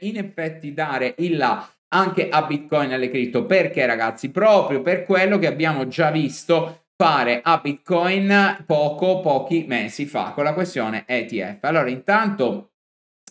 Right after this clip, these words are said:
questa è la questione E T F. Io, eh, vi dico, ragazzi, andate a guardare questo grafico qui, vediamo se riesco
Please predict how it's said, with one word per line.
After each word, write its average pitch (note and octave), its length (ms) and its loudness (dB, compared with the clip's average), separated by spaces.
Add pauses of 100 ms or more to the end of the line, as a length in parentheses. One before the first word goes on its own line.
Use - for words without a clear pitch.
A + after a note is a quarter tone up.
(160)
questa E3+ 420 0
è C#3 100 -2
la C3 120 -2
questione C3 400 -6
E B2+ 100 -4
T B2+ 100 -10
F. C3+ 440 -4
Io, D3 340 0 (280)
eh, A2+ 300 2
vi B2 80 0
dico, B2 240 0
ragazzi, A#2+ 380 0
andate D#3 400 0
a A#2+ 100 0
guardare A#2 540 -4
questo C#3+ 480 -4
grafico A2 480 -6
qui, C3 100 -8
vediamo B2+ 260 -4
se A2+ 140 -10
riesco G#2+ 580 -6